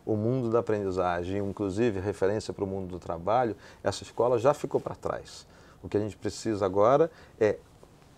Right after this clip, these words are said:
atores dessa sociedade, sobretudo os professores, que são os atores mais importantes disso, adequados a essa demanda contemporânea. Isso vai caminhar em direção a quê? Cada vez mais, de forma crescente, óbvio, passo a passo,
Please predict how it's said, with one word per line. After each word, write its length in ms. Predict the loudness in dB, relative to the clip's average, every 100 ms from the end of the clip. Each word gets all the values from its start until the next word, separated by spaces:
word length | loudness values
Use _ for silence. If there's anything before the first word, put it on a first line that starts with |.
| -4
atores 540 | -4 4 8 8 8 2
dessa 220 | 0 -2
sociedade, 640 | -4 -4 -2 -2 -2 -4 -8 -12
sobretudo 540 | 0 2 2 2 0
os 80 | 0
professores, 500 | -4 -4 -2 0 0
que 60 | 0
são 120 | -4
os 100 | -2
atores 300 | -2 -2 -2
mais 400 | 0 2 2 0
importantes 720 | -4 -4 -4 -2 -4 -4 -6
disso, 260 | -4 -4 -6 -18 -20 4
adequados 760 | 6 8 4 4 2 4 2 0
a 20 |
essa 160 | -2
demanda 320 | 0 2 0 -2
contemporânea. 640 | -2 -2 0 0 0 -4 -10 -20 -8
Isso 180 | -6 2
vai 140 | 4 6
caminhar 420 | 4 2 2 2
em 40 |
direção 480 | 4 4 4 2 0
a 40 |
quê? 200 | 0 0
Cada 320 | 4 2 4 4
vez 300 | 6 4 2
mais, 340 | 0 2 0
de 100 | -2
forma 300 | 4 4 4
crescente, 640 | 2 2 2 0 0 -2 0
óbvio, 360 | 2 4 0
passo 340 | 2 2 2 -2
a 60 |
passo, 320 | 0 0 0